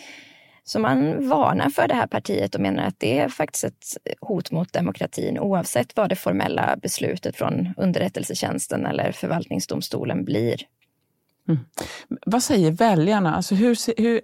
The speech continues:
Speaker 2: jag menar, både de som röstar på dem och kanske också de som inte röstar på dem. I, eh, bryr de sig om det här förflutna? Ser man det som ett väldigt stort hot eller ser man det som att, ja, man ska bara titta på vad som står i partiprogrammet just nu? Eller hur uppfattas det?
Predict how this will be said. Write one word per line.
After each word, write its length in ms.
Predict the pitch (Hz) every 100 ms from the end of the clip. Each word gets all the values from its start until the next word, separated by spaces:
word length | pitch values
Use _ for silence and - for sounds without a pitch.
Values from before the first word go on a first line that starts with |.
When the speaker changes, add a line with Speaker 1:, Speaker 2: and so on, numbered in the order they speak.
| - 196 208 180
Speaker 2:
jag 100 | 208
menar, 180 | 214 214
både 260 | 208 202 196
de 200 | 196 190
som 180 | 196
röstar 260 | 196 196 220
på 200 | 202 196
dem 140 | 175
och 100 | 170
kanske 220 | 180 175 175
också 160 | -
de 160 | 175 170
som 120 | -
inte 460 | 196 175 160 - 247
röstar 300 | 254 - 170
på 140 | 156
dem. 160 | 151 156
I, 280 | 180 180 180 - - - - - _ -
eh, 180 | 131 151
bryr 280 | - 196 214
de 140 | 214
sig 140 | 202 220
om 280 | 208 240 254
det 80 | 247
här 460 | 185 165 165 170 - - -
förflutna? 520 | 185 180 170 160 175
Ser 260 | 165 202 226
man 140 | 240
det 80 | 196
som 160 | 175 175
ett 160 | 160
väldigt 360 | 170 165 156 151
stort 260 | - 160 -
hot 420 | 180 151 - -
eller 200 | 160 160
ser 260 | 156 170
man 160 | 156 160
det 100 | 151
som 160 | - 147
att, 160 | 151
ja, 100 | 147
man 160 | 143 156
ska 140 | -
bara 120 | 160
titta 260 | 151 160 160
på 120 | -
vad 100 | 151
som 120 | 147
står 160 | 156 151
i 20 |
partiprogrammet 580 | 147 143 147 156 156 151
just 200 | 151 -
nu? 400 | 180 196 165 156
Eller 160 | 143 156
hur 220 | 196 190
uppfattas 460 | 190 - 202 185
det? 180 | - 156